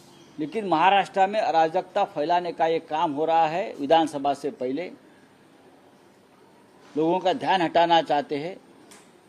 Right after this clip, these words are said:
और मैं इतना ही कहूँगा कि ये ठीक नहीं है। हमने हमारे पार्टी की तरफ से कभी भी राज ठाकरे जी के काफिले पर हमला नहीं किया है,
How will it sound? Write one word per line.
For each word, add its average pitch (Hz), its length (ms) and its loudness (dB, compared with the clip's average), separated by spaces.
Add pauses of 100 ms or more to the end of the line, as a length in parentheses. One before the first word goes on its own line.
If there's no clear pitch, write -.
(1600)
और 160 140 0
मैं 185 120 -2
इतना 175 220 -4
ही 208 120 2
कहूँगा 143 400 -4
कि 170 160 -10
ये 180 120 -2 (100)
ठीक 190 220 -4
नहीं 143 200 0
है। 165 240 -12 (880)
हमने 208 520 -2 (280)
हमारे 175 380 4
पार्टी 165 380 4
की 196 120 0
तरफ 165 280 -2
से 190 140 -6 (160)
कभी 165 260 4
भी 180 200 -2
राज 165 300 0
ठाकरे 160 480 -6 (520)
जी 143 120 -6
के 190 220 -4
काफिले 160 460 -2
पर 170 140 -2
हमला 151 280 0
नहीं 175 200 2
किया 135 240 -6
है, - 180 -18